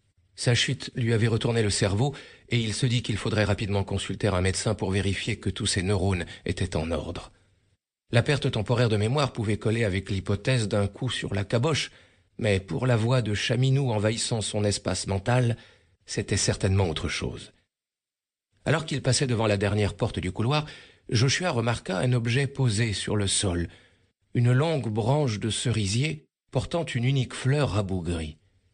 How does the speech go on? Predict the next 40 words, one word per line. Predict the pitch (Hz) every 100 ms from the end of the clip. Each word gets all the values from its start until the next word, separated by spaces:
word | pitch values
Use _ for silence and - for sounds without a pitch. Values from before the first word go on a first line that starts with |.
| _ _ _ _ _
Il | - 95
se | 104
pencha | - 95 131
pour | - 101
la | 92
ramasser | 98 95 180 - - -
et |
Chaminou | 127 151 131 143 165
le | 127
mit | 120 107
en | 107
garde. « | 92 87 - _ _ _ _ -
Touche | - -
pas | -
à | -
ça, | - 107
malheureux. » | 80 82 82 76 - _ _ _ _ _ _ _ _ _ _
Trop | - -
tard. | 82 82 78 - - - _ _ _ _ -
Il | 123
avait | 123
déjà | 139 135 131
le |
bois | 117 123
mort | 131 120
entre | 113 - 104
les | 104
mains | 147 - -
et | 107
pouvait | 107 117 110
sentir | 117 101 143 123
la | 107
matière | 107 104 - 104
sèche | - - 113 - -
et | 113
aride | 104 117 104 98 - - -
à | 104
l'intérieur | 110 104 107 104
de | 101
laquelle | 98 - 113